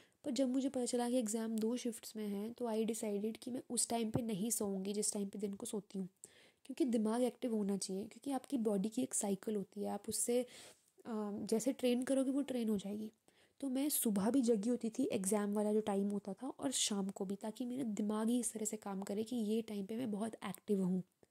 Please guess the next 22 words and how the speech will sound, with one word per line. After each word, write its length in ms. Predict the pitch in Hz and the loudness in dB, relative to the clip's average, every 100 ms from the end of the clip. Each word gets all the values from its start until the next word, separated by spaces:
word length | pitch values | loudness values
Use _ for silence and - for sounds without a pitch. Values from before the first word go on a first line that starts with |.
| _ _ - | _ _ -4
मेरा 80 | 214 | 2
दिमाग 360 | 208 208 208 | 4 4 2
काफ़ी 320 | - 202 226 | -2 -6 -4
चले। 280 | 220 190 185 - - - _ | -2 -2 -2 -6 -20 -20 _
और 60 | 262 | -4
ये 180 | 214 226 | 0 0
सब 160 | 247 | 0
ना 120 | 233 269 | -2 0
मैटर 300 | 214 196 220 | 0 -2 -4
करता 340 | 196 170 185 | -6 -6 -8
है 140 | 175 - - | -8 -10 -12
बहुत, 320 | 220 359 - _ - | -4 -4 -4 _ -18
बहुत 380 | - - 359 | -12 0 2
माइक-, 380 | 269 233 226 _ - | 2 2 -2 _ -14
बहुत 220 | 220 302 | -6 0
ही 40 | |
छोटे 240 | 320 233 214 | 2 2 2
लेवल 220 | 196 196 | 2 0
पे, 140 | 233 | -2
पर 120 | 311 349 | -8 -8
करता 340 | 240 196 | -6 -6
है। 80 | 190 | -8